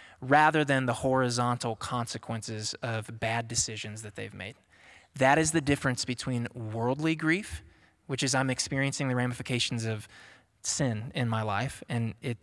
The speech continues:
it's really bad, and godly grief, which is, "Lord, I've sinned against you and you only. There is no relationship here. I want that. I fear you,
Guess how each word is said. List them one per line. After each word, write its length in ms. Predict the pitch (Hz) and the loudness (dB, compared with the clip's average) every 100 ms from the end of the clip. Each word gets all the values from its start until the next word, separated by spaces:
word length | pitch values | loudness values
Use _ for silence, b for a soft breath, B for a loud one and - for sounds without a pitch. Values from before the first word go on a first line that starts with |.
| _ - | _ -8
it's 200 | 131 - | -6 -2
really 200 | 120 113 | -2 0
bad, 380 | 110 92 90 - B B B B _ _ _ | -2 -4 -8 -16 B B B B _ _ _
and 260 | 135 127 123 - 123 - | 0 2 0 -4 -14 -2
godly 540 | 131 127 143 139 143 | 0 2 2 2 2
grief, 360 | 123 135 127 113 | 2 2 0 0
which 160 | 120 127 | -2 -2
is, 180 | 113 | -2
"Lord, 240 | 117 123 120 | 0 2 2
I've 120 | 117 | 2
sinned 260 | - 135 120 | -2 -4 -4
against 380 | 120 117 - | -4 -4 -4
you 340 | 131 131 160 180 | -2 2 2 0
and 220 | - 120 | -2 -2
you 180 | 117 123 - | -2 -2 0
only. 520 | 147 170 147 113 110 B B B | 2 2 2 -2 -4 B B B
There 140 | 135 135 | 2 4
is 140 | 151 | 4
no 160 | 160 156 | 4 4
relationship 760 | 151 135 143 - 127 - 120 | 4 4 2 0 0 -2 -2
here. 540 | - - 165 123 107 113 B B B B B B B _ - | -6 2 4 4 0 -6 B B B B B B B _ 2
I 280 | 139 147 139 | 4 6 4
want 400 | 127 143 160 - | 4 2 2 2
that. 380 | 107 95 - - _ _ _ _ _ _ | 0 0 -8 -14 _ _ _ _ _ _
I 220 | - - 107 | 0 0 0
fear 420 | - - 147 185 | -2 0 4 4
you, 460 | 131 113 110 104 | 4 0 -2 -4